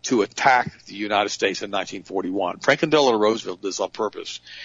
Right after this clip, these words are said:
And we know, and has been in historical records now, that when you sanction another country economically, it's literally an act of war. It's a declaration of war against that country, a war economically against that country.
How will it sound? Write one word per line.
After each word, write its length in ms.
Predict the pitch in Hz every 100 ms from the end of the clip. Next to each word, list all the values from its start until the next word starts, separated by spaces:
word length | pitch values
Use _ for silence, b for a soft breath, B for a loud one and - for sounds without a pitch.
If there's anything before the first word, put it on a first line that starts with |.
| B B
And 200 | 110 107
we 160 | 131 175
know, 380 | 165 117 117 -
and 160 | 110
has 160 | 110 104
been 180 | - 123
in 100 | 117
historical 540 | 117 - 135 120 110
records 400 | 107 143 113 -
now, 280 | 92 95 107 B _
that 100 | 101
when 120 | 104
you 80 | 127
sanction 560 | - - 151 165 -
another 300 | 131 117 113
country 380 | 110 123 117 113
economically, 680 | 110 107 104 117 104 - 82
it's 220 | 101 -
literally 520 | 107 139 147 123 101 -
an 160 | 98 95
act 340 | - 113 110 -
of 140 | 101 -
war. 420 | 95 107 90 80 - B
It's 180 | - 113
a 60 | 131
declaration 640 | 117 117 113 107 110 -
of 200 | 98 -
war 280 | 95 110 101
against 260 | 90 95 -
that 120 | 98
country, 380 | - 107 - 85 B B
a 80 | 107
war 300 | 107 123 127
economically 640 | 120 113 104 107 104 101
against 300 | 92 95 90
that 160 | 98 -
country. 500 | - 127 - 73